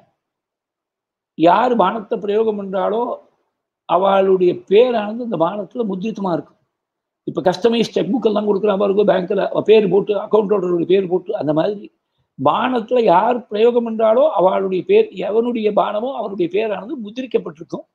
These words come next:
இப்படி உருவி பார்த்துட்டா யாருடைய பானம் தெரிஞ்சு போயிடும். உருவினா ரத்தம் பீரிட்டடிக்கும், உயிருக்கு உடனே ஆபத்து வந்தாலும் வந்துவிடலாம்.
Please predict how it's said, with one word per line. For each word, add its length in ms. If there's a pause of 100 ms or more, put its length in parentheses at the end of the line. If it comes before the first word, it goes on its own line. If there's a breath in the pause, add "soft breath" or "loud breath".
(760)
இப்படி 520
உருவி 500
பார்த்துட்டா 640
யாருடைய 340
பானம் 340
தெரிஞ்சு 220
போயிடும். 260 (880)
உருவினா 500
ரத்தம் 340
பீரிட்டடிக்கும், 720
உயிருக்கு 360
உடனே 260
ஆபத்து 340
வந்தாலும் 420
வந்துவிடலாம். 420